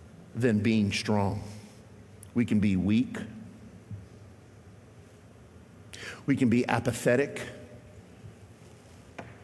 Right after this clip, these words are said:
We can be gullible. We can be undiscerning. We can be confused. We can be timid.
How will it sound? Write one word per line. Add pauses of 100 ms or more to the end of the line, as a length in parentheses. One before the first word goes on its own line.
(1080)
We
can
be
gullible. (1700)
We
can
be
undiscerning. (640)
We
can
be
confused. (640)
We
can
be
timid.